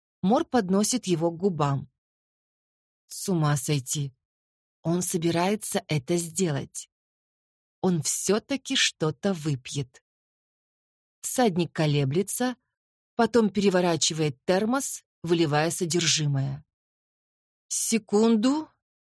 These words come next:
я тупо смотрю на тонкую коричневую струйку, льющуюся на снег,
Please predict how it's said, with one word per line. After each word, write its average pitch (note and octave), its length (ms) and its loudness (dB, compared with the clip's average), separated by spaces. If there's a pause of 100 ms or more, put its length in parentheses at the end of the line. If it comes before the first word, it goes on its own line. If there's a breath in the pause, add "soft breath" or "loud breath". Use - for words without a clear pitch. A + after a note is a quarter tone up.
я F#3+ 240 4
тупо A#3+ 400 0
смотрю B3+ 520 0
на A3+ 120 2
тонкую G3 540 0
коричневую E3 680 -2
струйку, C4 840 -2 (400)
льющуюся A3 840 0
на G#3+ 140 2
снег, A3 640 -4